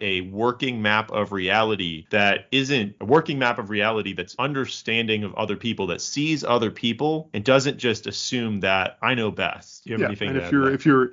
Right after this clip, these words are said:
Speaker 2: and if you're marshaling your forces for an all-out war against other people in your organization, you may have missed a step in the magnanimous leader's <laughs> journey.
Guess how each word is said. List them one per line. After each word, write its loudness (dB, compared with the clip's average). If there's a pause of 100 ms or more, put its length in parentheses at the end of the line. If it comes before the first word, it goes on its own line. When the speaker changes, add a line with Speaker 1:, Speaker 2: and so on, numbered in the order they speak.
Speaker 2:
and 2
if 2
you're 6
marshaling 4
your 2
forces -2
for 0
an -2
all-out 4
war 0
against -4
other -2
people -2
in 6
your 6
organization, 4
you 2
may 4
have 2
missed 2
a -2
step 0
in 0
the 0
magnanimous -2
leader's 2
<laughs> -10
journey. 4